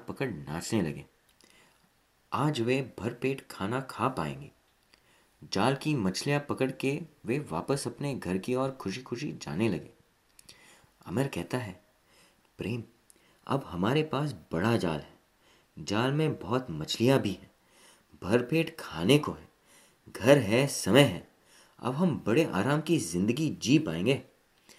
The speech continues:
"हाँ अमर, हमें अब जिंदगी में कोई टेंशन नहीं," प्रेम बड़ी खुशी से कहता है।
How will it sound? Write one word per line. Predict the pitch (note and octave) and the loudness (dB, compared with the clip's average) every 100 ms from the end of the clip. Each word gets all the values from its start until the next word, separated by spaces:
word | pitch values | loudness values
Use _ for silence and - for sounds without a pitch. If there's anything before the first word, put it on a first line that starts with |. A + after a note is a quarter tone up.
| - - _ | -20 -20 _
"हाँ | - F2+ B2+ B2 | -12 2 4 4
अमर, | A2 C#3 - _ _ - | 4 2 -2 _ _ -8
हमें | F2+ B2 C#3 | 0 2 4
अब | C3+ B2+ | 2 0
जिंदगी | F#2 G2 B2 C3+ C#3 | 0 2 2 2 4
में | D3 C#3 - | 4 2 0
कोई | A2 C#3 D3 | 8 8 8
टेंशन | G2 F#2 G2+ | 2 0 -2
नहीं," | F2 F#2+ F#2+ - _ _ _ _ - _ _ _ | -2 -2 -2 -10 _ _ _ _ -20 _ _ _
प्रेम | F#2 A2 B2 | -2 0 2
बड़ी | A2+ C3+ | 0 0
खुशी | - - - A#2+ | -4 -12 -8 -4
से | A2+ G#2 | 0 0
कहता | D#2 D2+ D#2+ | -2 -10 -12
है। | D#2+ | -14